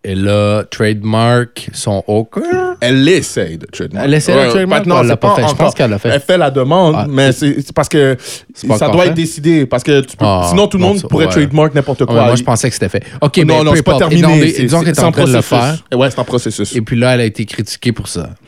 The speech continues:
Speaker 2: Ah ouais,
Speaker 1: Là,
Speaker 2: oui,
Speaker 1: elle
Speaker 2: oui, oui.
Speaker 1: répondait à ça. Puis elle disait genre, yo,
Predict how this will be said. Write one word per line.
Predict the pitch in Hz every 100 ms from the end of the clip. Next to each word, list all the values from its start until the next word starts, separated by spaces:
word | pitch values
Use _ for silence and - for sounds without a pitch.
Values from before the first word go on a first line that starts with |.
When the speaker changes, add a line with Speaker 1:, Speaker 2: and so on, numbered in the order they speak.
| - - - -
Speaker 2:
Ah | 135
ouais, | 151
Speaker 1:
Là, | 127 120
Speaker 2:
oui, | -
Speaker 1:
elle | 139
Speaker 2:
oui, | 143
oui. | 127
Speaker 1:
répondait | 123 135 151 156
à | 95 110
ça. | - 104 123 139 _ - - _ _ -
Puis | 107
elle | 104
disait | 98 98 104 110
genre, | 113 104 95 85 95
yo, | 104 113